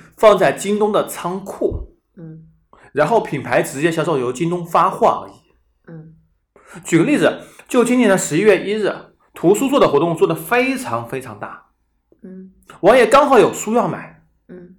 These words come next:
Speaker 1: 因为王爷是做教育培训这一块的，
Speaker 2: 嗯哼。
Speaker 1: 很多教材需要采购。
Speaker 2: 嗯。
Speaker 1: 王爷一看，哇，这个价格真便宜，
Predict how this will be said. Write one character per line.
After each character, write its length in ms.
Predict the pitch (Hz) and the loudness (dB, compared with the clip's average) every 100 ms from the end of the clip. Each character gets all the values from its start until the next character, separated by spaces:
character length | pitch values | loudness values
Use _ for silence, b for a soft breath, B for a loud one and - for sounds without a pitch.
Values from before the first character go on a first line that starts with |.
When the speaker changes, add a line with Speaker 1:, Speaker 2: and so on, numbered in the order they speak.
| _ - | _ 2
Speaker 1:
因 80 | |
为 80 | 202 | 6
王 160 | 180 175 | 6 4
爷 100 | 190 | 0
是 140 | 165 | -2
做 240 | 170 175 160 | 0 2 2
教 180 | 170 | 0
育 60 | 165 | 0
培 160 | 110 117 | -4 -10
训 100 | 165 | -10
这 100 | 165 | -8
一 20 | |
块 180 | 147 170 | -6 -6
的， 220 | 117 - - | -6 -12 -20
Speaker 2:
嗯 100 | - | -20
哼。 180 | - - | -20 -10
Speaker 1:
很 160 | 135 127 | -6 2
多 140 | 196 | 4
教 120 | 202 | 4
材 140 | 156 120 | 0 -2
需 100 | 127 | -4
要 80 | 120 | -6
采 140 | 117 | -8
购。 380 | - - - _ _ | -12 -12 -16 _ _
Speaker 2:
嗯。 180 | 170 165 | -20 -14
Speaker 1:
王 140 | 117 123 | -10 -10
爷 80 | |
一 20 | 127 | -10
看， 160 | - - | -14 -14
哇， 180 | 127 - | -14 -14
这 80 | - | -16
个 60 | 139 | -14
价 140 | 120 | -12
格 100 | 131 | -12
真 300 | 123 139 143 | -10 -8 -8
便 120 | 143 101 | -12 -20
宜， 80 | 98 | -20